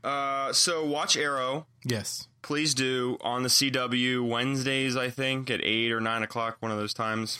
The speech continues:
Speaker 1: But, uh, it's only two seasons. Like you said, the first season's available on Netflix, and you can catch up on the second season here on the C W app.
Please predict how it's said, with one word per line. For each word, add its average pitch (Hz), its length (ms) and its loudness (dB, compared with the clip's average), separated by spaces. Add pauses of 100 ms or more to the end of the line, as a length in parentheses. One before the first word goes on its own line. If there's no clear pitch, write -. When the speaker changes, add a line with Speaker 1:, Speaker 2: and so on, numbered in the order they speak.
Speaker 1:
But, 104 280 -2
uh, 104 280 -2 (240)
it's - 100 -8
only 151 140 -2
two 170 160 0
seasons. 120 560 0
Like 117 160 -4
you 123 80 -4
said, 123 100 0
the 107 60 -2
first 120 240 0
season's 113 320 0
available 110 420 -2
on 110 100 -2
Netflix, 110 540 -2 (560)
and 107 320 0
you 110 60 -2
can 107 80 -6
catch 110 340 -2
up 110 140 -4
on 104 80 -2
the 104 60 -4
second 110 280 -4
season 104 300 -2
here 107 280 0
on 104 160 -2
the 98 180 -6
C - 180 0
W 101 280 -2
app. 104 280 -2